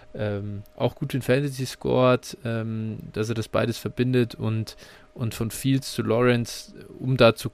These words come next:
um, um von da nach da zu kommen, musste echt auch in Trades, glaub ich, einiges drauflegen.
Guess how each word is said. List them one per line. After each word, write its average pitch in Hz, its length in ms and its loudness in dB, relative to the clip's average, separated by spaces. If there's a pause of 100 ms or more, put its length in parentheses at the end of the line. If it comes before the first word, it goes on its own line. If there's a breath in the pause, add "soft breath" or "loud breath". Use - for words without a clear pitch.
(160)
um, 127 160 -6
um 117 220 -6
von 113 180 -2
da 113 140 6
nach 117 100 -2
da 113 180 0
zu - 140 -14
kommen, 127 380 0
musste 120 340 -2
echt - 200 -2
auch 107 140 -4
in 110 100 -6
Trades, 113 300 -4
glaub 107 160 0
ich, 113 120 -2
einiges 110 360 -2
drauflegen. 117 720 0